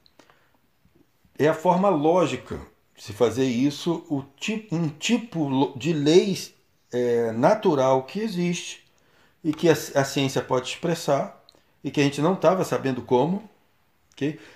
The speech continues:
E um tipo de explicação baseado nesse tipo de lei,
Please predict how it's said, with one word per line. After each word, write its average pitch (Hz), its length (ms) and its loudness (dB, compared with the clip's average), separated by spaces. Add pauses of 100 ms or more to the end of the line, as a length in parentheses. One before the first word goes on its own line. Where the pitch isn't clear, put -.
E 220 80 -2
um 247 120 6
tipo 214 260 0
de 208 80 -6
explicação 240 640 0
baseado 202 640 4
nesse 143 260 -4
tipo 151 300 -4
de 165 80 -6
lei, 131 380 -4